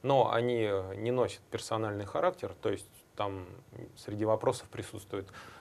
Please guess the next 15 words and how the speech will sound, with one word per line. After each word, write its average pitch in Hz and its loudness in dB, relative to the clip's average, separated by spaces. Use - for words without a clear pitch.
имеете 110 0
ли 101 0
вы 98 4
оплачиваемую 95 0
работу 92 -2
сегодня, 135 0
или, 117 4
может 107 -2
быть, 95 -4
вы 95 0
получаете 98 -2
пенсию, 135 -2
и 120 -2
представлен 117 2
целый 104 2